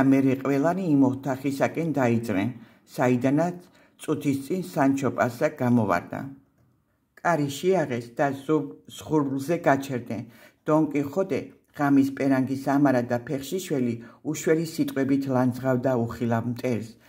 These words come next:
და ხმალსაც მონდომებით უქნებდა. რაინც თვალები დახუჭული ჰქონდა და აშკარა იყო, ურჩხულს სიზმარში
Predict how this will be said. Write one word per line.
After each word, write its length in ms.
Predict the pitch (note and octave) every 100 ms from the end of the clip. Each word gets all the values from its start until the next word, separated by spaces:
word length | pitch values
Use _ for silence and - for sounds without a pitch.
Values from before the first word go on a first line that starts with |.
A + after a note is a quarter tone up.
| - _ -
და 100 | E3 -
ხმალსაც 520 | - C#3+ C3+ F3 E3 - _ _ -
მონდომებით 640 | C#3+ C#3 C#3 C3+ B2+ C#3 C#3
უქნებდა. 560 | B2 - B2 F2+ - - - _ - _ -
რაინც 320 | D3 D#3 D#3 -
თვალები 440 | - D3+ C#3 C#3 C#3
დახუჭული 560 | C3+ B2+ C#3 C3+ C#3 C3
ჰქონდა 380 | - E3+ D3+
და 160 | C3+ B2+ A#2+ -
აშკარა 560 | - C3+ A#2+ - C3+ B2+
იყო, 300 | D3 D3 B2 B2 - -
ურჩხულს 440 | D3+ D3+ - A#2 A#2
სიზმარში 560 | - D3 D3+ C#3 C#3